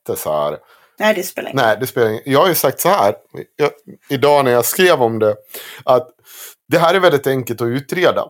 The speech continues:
Speaker 1: Jag ställer all min data till förfogande, eh, för dem. För att ingenting är kastat.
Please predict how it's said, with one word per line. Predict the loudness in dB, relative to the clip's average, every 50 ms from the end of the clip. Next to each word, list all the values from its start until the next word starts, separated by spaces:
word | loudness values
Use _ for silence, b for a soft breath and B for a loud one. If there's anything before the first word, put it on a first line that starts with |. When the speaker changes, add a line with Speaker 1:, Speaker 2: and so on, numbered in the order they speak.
| _ _ _ _ _ _ _ _ _ _ _ _ _ _ _ _ _ -2
Speaker 1:
Jag | 0 0 2 2
ställer | 2 2 2 2 4 2 2 0 -2 _ _ -2
all | 0 2 2 2 0 -2
min | -2 -2 -2 -2 -2 -4 -4 -2
data | -2 -2 -2 -6 _ _ -2 -2
till | -2 -4 -6 -12
förfogande, | -10 -10 -6 -2 -2 -2 -2 -4 -8 -12 -14 -14 -14 -14 -14 -14 -14 _ _ _ _ _ _ -8
eh, | -6 -6 -6 -6 -8
för | -10 -8 -6
dem. | -6 -6 -6 -8 -6
För | -4 -4
att | -4 -4 -4
ingenting | -6 -4 -4 -4 -4 -4 -6 -6 -8 -8
är | -8
kastat. | -6 -6 -6 -6 -6 -6 -2 -2 -2 -2 -4 -8 -20 -20